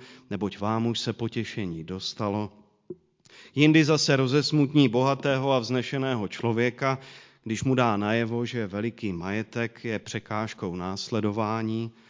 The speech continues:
a on se velice zarmoutí, když slyší to, co mu Ježíš říká, neboť byl velmi bohatý.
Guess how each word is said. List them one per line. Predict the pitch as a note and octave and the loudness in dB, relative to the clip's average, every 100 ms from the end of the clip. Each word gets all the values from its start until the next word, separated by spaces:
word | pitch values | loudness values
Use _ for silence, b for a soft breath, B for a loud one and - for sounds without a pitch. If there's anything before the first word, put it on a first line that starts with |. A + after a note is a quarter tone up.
| b b | b b
a | B2 | 2
on | B2+ | 2
se | B2+ C3+ | 2 0
velice | A#2 B2 A#2+ G#2 | 2 0 0 -4
zarmoutí, | G2 A2 A#2 A#2+ A#2+ A2+ A#2+ A#2 | -2 0 2 2 2 -2 -2 -2
když | A2+ G#2+ - | -2 -6 -4
slyší | - G#2+ - A#2 A2 A2+ A2 b b b b b b b _ | -2 -2 -2 -2 -2 -2 -6 b b b b b b b _
to, | A2 | -4
co | G#2+ - | -2 0
mu | G#2+ G#2+ | 2 2
Ježíš | G#2+ A2+ G#2+ | 2 0 -2
říká, | - G2+ F#2+ A2 G#2 | -2 -6 -4 -4 -2
neboť | G#2 G2 G2 | -2 -2 -6
byl | G#2 G#2 G2 F2 - - | -4 -4 -2 -6 -12 -8
velmi | G#2 G2+ E2+ | -4 -2 -4
bohatý. | D#2+ F#2+ G2 G#2+ G#2 | -8 -10 -10 -10 -10